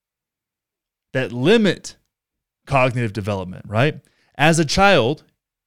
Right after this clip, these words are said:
your mind is being wired, okay? Neurons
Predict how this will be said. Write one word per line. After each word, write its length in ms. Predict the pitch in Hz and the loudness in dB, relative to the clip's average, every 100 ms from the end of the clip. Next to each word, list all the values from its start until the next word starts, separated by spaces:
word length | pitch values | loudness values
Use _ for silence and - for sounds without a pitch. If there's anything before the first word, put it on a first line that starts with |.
| _ _ _ _ _ _ _ _ _ _ _ _ _ - | _ _ _ _ _ _ _ _ _ _ _ _ _ -6
your 140 | 135 | -4
mind 800 | 120 131 151 190 147 95 - - _ _ _ _ _ _ _ _ _ _ _ _ _ _ _ _ _ _ _ | -2 0 2 2 0 -2 -10 -20 _ _ _ _ _ _ _ _ _ _ _ _ _ _ _ _ _ _ _
is 160 | - 120 | -8 -4
being 340 | 147 143 127 | 0 0 0
wired, 520 | 104 113 113 90 - - _ _ _ _ _ _ - | 0 0 -2 -6 -16 -20 _ _ _ _ _ _ -8
okay? 360 | 113 131 160 - _ _ _ _ _ _ _ _ _ _ _ _ _ | 0 2 2 -2 _ _ _ _ _ _ _ _ _ _ _ _ _
Neurons 720 | 110 156 196 147 120 170 175 | -2 2 6 6 4 0 -4